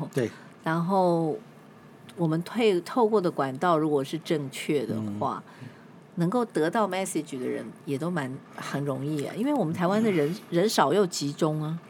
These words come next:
Speaker 1: 不是啊，我是这样
Speaker 2: 口碑是蛮重要的。
Speaker 1: 这样想，我想那个你是权威，不管是策略，不管是行销，呃，但是，但是，但是不同艺术的属性，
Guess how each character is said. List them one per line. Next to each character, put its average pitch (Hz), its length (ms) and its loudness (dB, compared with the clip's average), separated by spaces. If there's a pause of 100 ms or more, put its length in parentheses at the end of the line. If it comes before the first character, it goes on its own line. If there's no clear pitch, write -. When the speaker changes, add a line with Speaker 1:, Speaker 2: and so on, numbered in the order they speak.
(320)
Speaker 1:
不 - 80 -8
是 170 120 -2
啊， - 100 0
我 139 100 2
是 - 60 0
这 160 60 6
样 147 40 4
Speaker 2:
口 190 60 8
碑 185 100 8
是 220 100 2
蛮 143 200 0
重 151 200 0
要 139 160 -2
的。 143 80 -10
Speaker 1:
这 202 100 6
样 180 100 8
想， 101 300 0
我 123 120 0
想 98 220 -4
那 107 100 -4
个 87 540 -8 (840)
你 90 180 -10
是 - 240 -8
权 92 300 -8
威， 98 260 -6 (440)
不 113 100 -4
管 87 220 -8
是 98 220 -8 (480)
策 104 260 -6
略， 98 240 -8
不 98 180 -14
管 85 220 -12 (140)
是 98 120 -10
行 87 260 -8
销， 92 140 -10 (800)
呃， 92 180 -8 (220)
但 156 140 2
是， - 100 -6 (120)
但 143 120 0
是， 147 140 -2 (200)
但 160 140 4
是 147 180 0 (1000)
不 196 80 6
同 107 480 -2 (680)
艺 165 140 6
术 139 180 -2
的 110 160 -4
属 87 260 -8
性， 90 340 -2